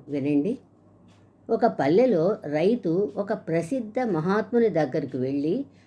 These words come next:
ప్రణామం చేశాడు. "మహాత్మా, నా వంటి హీ-, దీనుడు, హీనుడు, ఆకించనుండి ఎడల దయతలవండి. ఆ ఆనంద కందం నందనందనుడు నాకు అందే ఆ ఉపాయం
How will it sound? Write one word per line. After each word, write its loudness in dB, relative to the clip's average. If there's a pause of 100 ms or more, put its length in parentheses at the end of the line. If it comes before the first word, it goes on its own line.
(120)
ప్రణామం 2
చేశాడు. -6 (760)
"మహాత్మా, -2 (380)
నా 2
వంటి 0
హీ-, -2
దీనుడు, 0
హీనుడు, -2 (520)
ఆకించనుండి 0 (500)
ఎడల -2 (320)
దయతలవండి. 0 (600)
ఆ -4 (100)
ఆనంద 0
కందం 0 (380)
నందనందనుడు 2
నాకు 0
అందే 0
ఆ 0
ఉపాయం -4